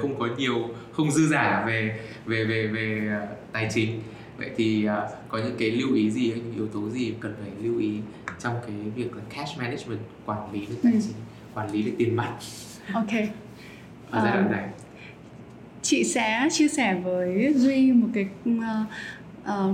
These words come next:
Speaker 2: câu nói hoặc là câu chia sẻ của Guy Kawasaki, là một nhà đầu tư thiên thần, ờ, và cũng là nhà đầu tư mạo hiểm. Thì ông có nói là, ờ, giải, cách giải quyết vấn đề tốt nhất ở trong startup á, về mặt, ừm, tiền á,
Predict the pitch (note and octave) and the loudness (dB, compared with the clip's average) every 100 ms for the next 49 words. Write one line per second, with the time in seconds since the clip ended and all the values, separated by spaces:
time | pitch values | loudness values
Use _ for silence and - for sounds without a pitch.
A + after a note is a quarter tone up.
0 | G3 C4 B3+ B3 B3 A#3+ A#3+ A#3+ A3+ F#3+ | 2 2 4 4 4 4 4 6 6 4
1 | F3 A#3 C4+ A3 A#3 B3 B3 F#3+ D#3+ F3+ | 2 2 2 2 2 2 2 0 0 -2
2 | D#3+ - F3+ A3 A#3 - A#3+ A3+ A#3 A#3 | -2 -4 -6 -4 -4 -4 -4 -4 -4 0
3 | A#3 A3 G3 F3+ F#3+ F3+ F3 - A#3 A3+ | 2 4 4 4 2 0 0 0 0 0
4 | A3+ A3+ A#3 G#3+ G#3+ F#3+ F3 - - F#2+ | -2 -2 2 2 4 4 4 2 0 -2
5 | B2+ F3 - - B3 G3 G#3+ G#3 A#3 C#4+ | -4 -8 -12 -14 -8 0 2 4 4 4
6 | A3+ G3+ A#3+ A#3+ G3+ A#3 - - - - | 6 6 6 6 2 0 0 -8 -12 -14
7 | - - A3+ A3+ A#3+ C4 B3+ F#3 F#3+ B3+ | -16 0 2 6 6 6 4 4 4 2
8 | F#3 - - - - - G3+ F#3+ F3 F3+ | 2 -2 -10 -16 -18 -12 -4 -2 0 -2
9 | G3 - - E4 - F3+ C#4+ A3 A#3+ A3 | -4 -4 -2 -2 0 -2 0 4 4 4
10 | - E4 C#4 A#3 B3 A#3 A3+ A3+ A3+ - | 4 4 4 2 4 4 2 -2 -4 -2
11 | D4 G#4 - F4+ - - - G#3 G3 - | 0 0 0 -2 -4 -10 2 4 4 0
12 | - G3+ F#3 F3+ F3+ A#3+ G#3+ G#3 | 0 4 4 2 0 4 6 6